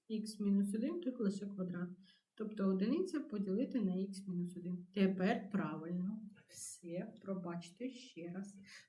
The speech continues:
Переходимо до п'ятого. А ні, відповідь же ж треба написати. Одиниця поділити на х мінус один.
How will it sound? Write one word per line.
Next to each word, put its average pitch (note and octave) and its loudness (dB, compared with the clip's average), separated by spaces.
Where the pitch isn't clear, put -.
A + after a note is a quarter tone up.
Переходимо G3+ 2
до G3 2
п'ятого. F#3 -8
А E3 -6
ні, E3 -2
відповідь D3 -2
же - -16
ж - -18
треба - -16
написати. A#2+ -16
Одиниця F#3+ 0
поділити F#3 -2
на E3+ -2
х - -8
мінус - -
один. D#3+ -8